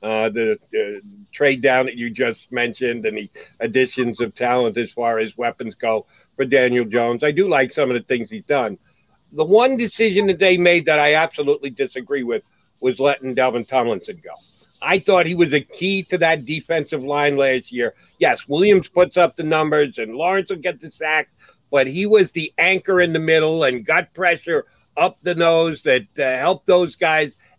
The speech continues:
able to make plays and put up sacks and get numbers. Did they do a good enough job replacing him? I don't think so. Do you?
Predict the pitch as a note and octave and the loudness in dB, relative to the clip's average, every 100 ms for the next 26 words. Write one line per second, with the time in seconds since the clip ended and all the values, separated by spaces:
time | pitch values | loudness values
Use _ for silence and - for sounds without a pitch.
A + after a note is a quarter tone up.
0 | - D#3 D3+ C#3+ F3 F#3+ - E3+ D#3+ D#3 | -4 -2 -2 0 0 0 -2 0 2 0
1 | B2+ B2+ - - E3 D#3 - D#3 D3 C#3 | -4 -10 -12 -6 -6 -6 -6 -6 -6 -8
2 | C#3 A#2 D#3 D3+ D#3 D3 B2+ A2+ G#2 _ | -12 -4 -4 -4 -6 -4 -6 -8 -12 _
3 | _ _ _ _ _ _ D#3 G#3+ F3+ C4 | _ _ _ _ _ _ -2 -2 4 2
4 | D4 C#4+ C4+ A#3+ E3+ A3+ A3+ A3+ F#3+ - | 2 0 2 2 4 2 2 0 -2 -2
5 | G3 G#3+ F3+ F#3+ - G3+ G3+ F#3+ G3 F3+ | 0 0 0 -4 -4 -6 -6 -4 -4 0
6 | G3 G3 E3 _ _ - E3 A#3 B3 A3 | 0 -2 -6 _ _ -8 0 2 4 4
7 | F#3+ F#3 F3 - D#3+ D3 B2+ D3 D3+ | 4 2 0 0 0 0 -2 -2 -2